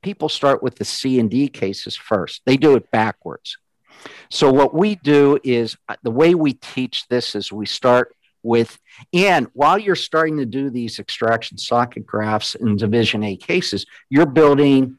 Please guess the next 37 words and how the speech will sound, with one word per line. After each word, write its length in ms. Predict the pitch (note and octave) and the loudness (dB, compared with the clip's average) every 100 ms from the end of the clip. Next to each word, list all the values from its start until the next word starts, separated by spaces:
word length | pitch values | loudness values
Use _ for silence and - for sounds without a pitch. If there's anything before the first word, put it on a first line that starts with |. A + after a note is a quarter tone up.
| _ | _
your 140 | G#2+ | -4
skill 400 | G#2 - - A#2 | -4 -8 0 0
set. 400 | A2+ - D2+ - _ _ _ _ _ _ _ - _ - | 0 -4 -8 -10 _ _ _ _ _ _ _ -20 _ -2
And 240 | B2+ B2+ | 2 6
you're 220 | B2 B2 | 6 4
learning 540 | A#2+ B2+ C3+ D3+ D#3 C#3 | 4 2 2 2 2 0
the 80 | A#2+ | -2
treatment 480 | - C#3 B2 A2 | -6 -8 -6 -8
planning 360 | - G#2+ G#2 G2+ | -6 -4 -4 -4
skill 360 | - - A2 G2+ | -8 -2 -2 -2
set, 320 | - G2+ - - _ | -4 -6 -8 -18 _
which 220 | G2+ - | -4 -2
makes 300 | A2+ G#2+ - | 0 0 -2
a 60 | G2 | 0
lot 380 | G2+ G2+ G2+ - | 2 2 0 -4
of 220 | G2+ F2 | -10 -8
sense. 640 | - - A2+ G2+ F2+ - - - - - | -8 -4 -2 -2 -4 -10 -14 -20 -20 -4
And 360 | D3+ D3+ D3+ - | 2 4 4 4
it 160 | D3+ | 4
works. 460 | D#3 F3 G2 - - _ _ _ | 4 2 0 -8 -14 _ _ _
And 120 | C3+ | -4
that's 240 | D3 D#3 - | -2 -2 0
why, 440 | D3+ D3 C#3+ C#3 _ _ | 2 4 2 -2 _ _
you 100 | C3+ | -6
know, 140 | C3+ | -6
we've 260 | C3 C3+ B2+ | -6 -12 -6
been 420 | C3+ C3 B2+ B2+ | -2 -2 -2 -4
so 220 | - B2+ | -4 -6
successful 760 | A#2+ A#2 - C3 - - B2+ B2+ | -6 -12 -4 -4 -2 -4 -2 0
over 240 | A#2+ B2 | -2 -4
the 60 | A2 | -6
thirty-five 640 | - B2 B2+ - B2 A#2+ | -4 -2 -2 0 0 0
years 480 | A2+ C#3 A#2 - - _ - | 0 -2 -2 -6 -16 _ -8
of 260 | A#2 G#2 | -6 -4
doing 380 | G#2 C3+ C3+ G#2+ | 0 2 2 -2
this. 280 | E2+ - - _ _ - - _ - | -6 -12 -16 _ _ -20 -20 _ -14
So, 400 | - C#3+ B2+ B2 | 0 4 4 4